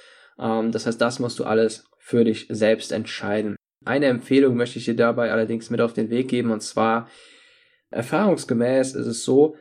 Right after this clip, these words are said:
dass man am Anfang nur sehr schwer vorhersehen kann, was einem wirklich Spaß machen könnte.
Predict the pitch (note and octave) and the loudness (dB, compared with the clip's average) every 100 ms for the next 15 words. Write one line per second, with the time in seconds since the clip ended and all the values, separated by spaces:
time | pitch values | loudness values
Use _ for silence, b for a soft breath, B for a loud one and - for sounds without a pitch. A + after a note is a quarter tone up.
0 | B - A2+ A#2+ A#2 - D#3 F#3+ - C#3+ | B -12 -8 -6 -6 -6 -6 -8 -6 -8
1 | C#3 - _ _ _ _ _ C3+ B2 A#2+ | -8 -14 _ _ _ _ _ -4 0 4
2 | D#3 E3+ - A#2+ C#3+ C#3 B2 B2 D3 C3+ | 2 2 -2 0 0 -2 -2 2 2 0
3 | A#2+ A#2 B2 B2+ D#3+ - G#2+ C3+ F#3+ - | -4 -6 -4 -4 -6 -12 -4 -4 -4 -8
4 | - A#2 C3 D3 D3 C#3+ _ _ _ _ | -8 -2 0 0 -2 -8 _ _ _ _
5 | - A#2 D#3+ D#3+ C#3+ C3+ - - - - | -6 4 4 4 -2 -2 -8 -16 -10 -4
6 | B2 C3+ C3+ B2+ - C3 - E3+ E3 B2+ | -2 -2 -2 -4 -4 -6 0 0 0 -6
7 | - | -8